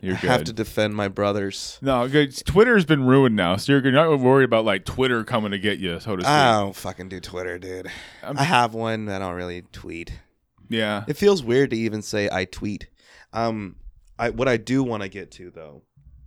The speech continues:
Speaker 1: Oh.
Speaker 2: is
Speaker 1: We've had a lot of fun today, kids, but
Speaker 2: is Christmas is c-, is coming, right? We're
Speaker 1: It is.
Speaker 2: recording right before Christmas.
Speaker 1: Twenty-third, baby.
Speaker 2: Yeah, and, uh, are, are you celebrating Christmas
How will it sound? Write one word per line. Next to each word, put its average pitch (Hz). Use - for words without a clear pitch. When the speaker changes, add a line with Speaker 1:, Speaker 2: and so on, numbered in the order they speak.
Speaker 1:
Oh. 92
Speaker 2:
is 101
Speaker 1:
We've 147
had 170
a 135
lot 120
of 110
fun 117
today, 90
kids, 85
but 82
Speaker 2:
is 104
Christmas -
is 101
c-, -
is 98
coming, 92
right? 95
We're 95
Speaker 1:
It 95
is. 127
Speaker 2:
recording 101
right 95
before 95
Christmas. 98
Speaker 1:
Twenty-third, 120
baby. 113
Speaker 2:
Yeah, 98
and, 101
uh, 98
are, 107
are 98
you 101
celebrating 107
Christmas 123